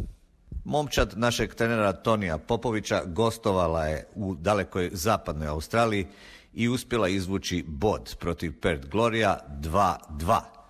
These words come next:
U Perthu je bilo četrnaest tisuća gledatelja. U Queenslandu Brisbane Roari kod kuće pred dvadesetak tisuća gledatelja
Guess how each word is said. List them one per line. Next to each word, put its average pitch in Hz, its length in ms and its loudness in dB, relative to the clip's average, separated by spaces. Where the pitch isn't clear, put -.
U 85 160 -4
Perthu 92 400 -2
je 78 80 -2
bilo 101 500 -2
četrnaest 85 840 -4
tisuća 73 580 -4
gledatelja. 73 540 -2
U 143 120 -2
Queenslandu 135 540 -2
Brisbane 104 440 0
Roari 113 340 2
kod 98 200 -4
kuće 110 380 0
pred 90 360 -2
dvadesetak 87 760 0
tisuća 67 380 -8
gledatelja 104 600 0